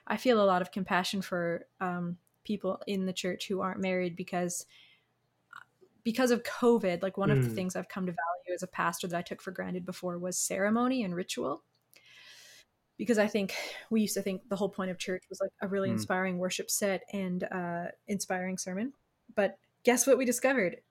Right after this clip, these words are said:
Speaker 1: <laughs> You don't need to go to church for those things. There's a million podcasts and a million albums. And if you just wanted an inspiring worship set and a good sermon, you don't have to leave your own bedroom.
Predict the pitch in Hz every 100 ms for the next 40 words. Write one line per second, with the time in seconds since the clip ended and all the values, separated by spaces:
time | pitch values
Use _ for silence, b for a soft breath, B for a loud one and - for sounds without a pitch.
0 | _ - 262 254 220 214 202 202 190 214
1 | 202 190 170 165 165 170 - - 180 170
2 | 185 214 247 233 226 226 165 170 - 165
3 | 165 - - - 196 175 196 254 262 254
4 | 233 175 170 170 170 170 170 - 185 180
5 | 202 196 208 196 196 175 170 170 - 170
6 | 170 170 - - - - - - 220 -
7 | - 214 190 196 _ _ 208 196 170 -
8 | 180 180 175 170 170 170 170 - - -
9 | 214